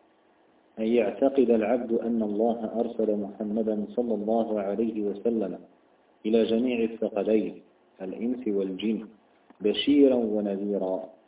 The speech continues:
يدعوهم إلى توحيد الله وطاعته بتصديق خبره وامتثال أمره واجتناب نهيه، وأنه لا سعادة ولا صلاح في الدنيا والآخرة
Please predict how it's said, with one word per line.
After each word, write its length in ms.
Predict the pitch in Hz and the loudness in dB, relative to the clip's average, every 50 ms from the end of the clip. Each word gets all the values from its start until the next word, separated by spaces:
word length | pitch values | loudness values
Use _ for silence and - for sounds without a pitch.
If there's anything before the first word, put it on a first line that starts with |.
| _ _ _ _ _ - | _ _ _ _ _ -4
يدعوهم 580 | 104 98 101 98 113 135 139 120 - 123 117 | -2 0 0 2 4 4 4 4 2 0 -2
إلى 300 | 110 113 113 113 110 110 | 0 0 2 2 2 2
توحيد 520 | 110 110 107 104 101 - - 120 120 110 107 | 2 0 -2 -2 -2 -2 -2 -2 -2 0 -2
الله 500 | 104 104 101 104 110 113 110 113 107 98 | 0 0 0 2 2 0 0 -2 -2 -2
وطاعته 760 | 101 98 95 - 101 101 95 92 104 110 - 117 110 117 107 - - _ _ _ _ _ _ _ _ - | -2 -2 -2 -2 -2 -4 -2 -2 -4 -2 -2 -2 -4 -4 -6 -16 -20 _ _ _ _ _ _ _ _ -10
بتصديق 760 | 95 95 98 101 98 - - - 120 131 131 131 131 110 101 - - | -10 -8 -6 -8 -8 -10 -8 0 2 2 4 4 2 -2 -2 -2 0
خبره 500 | 117 120 117 117 113 113 110 107 110 - - - _ _ _ _ _ _ - | 2 4 6 6 6 6 4 2 0 -6 -14 -20 _ _ _ _ _ _ -10
وامتثال 720 | 101 101 101 98 98 98 95 - 120 123 120 117 110 - 110 | -8 -8 -8 -6 -8 -8 -4 0 0 2 2 2 2 0 -2
أمره 560 | 101 95 101 110 113 110 113 113 113 110 113 110 - - _ _ _ _ - | -4 -4 -2 -4 -4 -2 -2 -2 -2 -4 -4 -8 -14 -20 _ _ _ _ -6
واجتناب 600 | 98 98 90 - - 104 104 110 117 120 110 113 | -6 -6 -6 -6 -6 -4 -2 0 2 2 2 0
نهيه، 680 | 104 101 101 98 101 - 110 110 107 113 113 110 107 110 110 - _ _ _ _ _ _ - | 0 -2 -2 -6 -6 -6 -8 -6 -4 -2 -2 -2 -4 -6 -10 -16 _ _ _ _ _ _ -6
وأنه 600 | 90 - 123 139 139 139 131 117 110 117 113 110 | -4 0 2 2 4 4 2 2 2 2 2 4
لا 320 | 117 127 139 139 139 - | 6 6 6 4 4 4
سعادة 760 | 123 113 107 110 123 127 117 120 110 - 113 101 95 80 85 | 0 0 2 2 2 2 4 4 2 2 2 -4 -4 -4 -2
ولا 440 | 98 110 120 127 127 123 120 123 120 | 0 2 2 4 4 4 2 2 0
صلاح 400 | 117 113 113 120 120 113 117 113 | -2 -2 0 2 0 0 0 -2
في 160 | 107 104 107 101 | -8 -6 -8 -10
الدنيا 520 | 95 101 104 127 143 139 135 127 120 113 | -10 -6 -4 -2 0 0 0 2 2 2
والآخرة 720 | 110 107 107 104 - 104 101 98 98 98 95 90 85 87 | 2 2 0 0 -2 -4 -6 -6 -6 -8 -8 -8 -8 -10